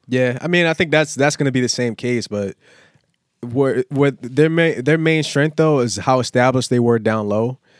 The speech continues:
Because, because they were so established down low on defense and actually guarding everybody, it made it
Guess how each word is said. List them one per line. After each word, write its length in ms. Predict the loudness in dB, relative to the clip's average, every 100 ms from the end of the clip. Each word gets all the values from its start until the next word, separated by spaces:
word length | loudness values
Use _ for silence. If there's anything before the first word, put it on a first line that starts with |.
| _ _
Because, 440 | -6 0 2 2
because 340 | -2 -2 0 2
they 80 | 2
were 140 | 2
so 180 | 4 2
established 500 | 2 2 2 2 2
down 220 | 2 2
low 260 | 4 4 2
on 140 | 0
defense 600 | 2 2 2 2 0 -6 -12 -20 -10 -2
and 140 | 0
actually 240 | 0 -2
guarding 320 | 0 2 2 2
everybody, 540 | 2 4 4 2 -2 -6 -20 -8
it 160 | -4
made 300 | 0 2 4
it 140 | 2